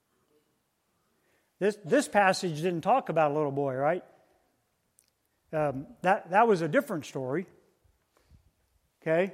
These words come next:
But, uh, the principle, Dwight, is good, right? That what does this story tell us about God? God can take small things and do big things with them. That's a,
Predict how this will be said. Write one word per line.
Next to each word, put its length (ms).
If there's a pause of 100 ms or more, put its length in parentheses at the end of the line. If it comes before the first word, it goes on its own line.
(600)
But, 320
uh, 140
the 100
principle, 720
Dwight, 320
is 120
good, 300
right? 280 (340)
That 320 (400)
what 240
does 160
this 160
story 300
tell 200
us 140
about 260
God? 300 (240)
God 280
can 120
take 260
small 380
things 640 (440)
and 140
do 140
big 260
things 320
with 160
them. 120 (1600)
That's 140
a, 180